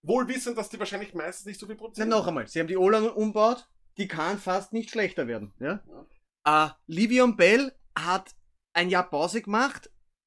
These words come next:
Speaker 2: Am Anfang war er jetzt doch ein bisschen jetzt, war jetzt nicht so, so voll up to date. Das hat ein bisschen gedauert, glaub ich auch. Frustriert war er auch, weil wenn ein Typ wie Le'Veon, Le'Veon Bell in einem Team spielt, wo du von Anfang an weißt, das wird gar nix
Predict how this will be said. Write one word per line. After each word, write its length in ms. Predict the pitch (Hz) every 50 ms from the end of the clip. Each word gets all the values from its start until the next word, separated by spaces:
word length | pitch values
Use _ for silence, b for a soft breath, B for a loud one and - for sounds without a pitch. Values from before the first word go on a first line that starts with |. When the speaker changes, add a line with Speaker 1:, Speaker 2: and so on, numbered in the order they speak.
| - - _ _ -
Speaker 2:
Am 140 | 180 185 180
Anfang 500 | 156 170 196 196 - 233 233 226 208 185
war 140 | 208 196 202
er 60 | 208
jetzt 240 | 208 190 - - 175
doch 160 | 175 170 214
ein 160 | 226 208 -
bisschen 420 | - 214 214 208 - - 226 233 233
jetzt, 440 | 226 214 220 - - _ - 214 220 185 165
war 500 | 156 147 156 - 170 170 165 185 190 196
jetzt 200 | 196 190 185 - 185
nicht 220 | 185 180 - - -
so, 480 | - - - 160 165 196 233 254 254 247 - - - - - - - - _ _ _ _ _ _ _ _ _ _ _ _ _ _ _ -
so 200 | - 196 202 240
voll 340 | - - - 196 214 233 - - _ _ _ -
up 240 | 190 208 - -
to 100 | - 240
date. 380 | 220 - 226 226 254 277 - -
Das 120 | 247 226 214
hat 100 | 214 202
ein 80 | 190
bisschen 200 | 160 202 165 185
gedauert, 340 | 175 - 156 147 160 165 -
glaub 180 | 170 175 160 165
ich 140 | 160 151 160
auch. 220 | 180 240 247 - B B B B B
Frustriert 520 | - 190 220 - - 185 208 240 240 214
war 120 | 240 247 220
er 120 | 208 170 180 220
auch, 100 | 220 202
weil 120 | 220 214
wenn 120 | 202 214 214
ein 160 | 214 208 208
Typ 260 | - 254 - - - -
wie 160 | 202 220 220
Le'Veon, 360 | 208 220 247 254 240 226 -
Le'Veon 260 | 190 202 220 220 214 208
Bell 180 | 208 196 208 208
in 100 | 202 202
einem 180 | 196 196 -
Team 160 | - 226 247
spielt, 300 | 254 - - 214 214 185
wo 60 | 196 202
du 220 | 208 220 214 -
von 140 | - 214 208
Anfang 320 | 170 175 196 202 - 214 214
an 120 | 214 202
weißt, 200 | 196 208 202 -
das 160 | 220 - -
wird 200 | 185 220 - -
gar 240 | - 143 143 156 190
nix 500 | 226 196 165 220 - - - - -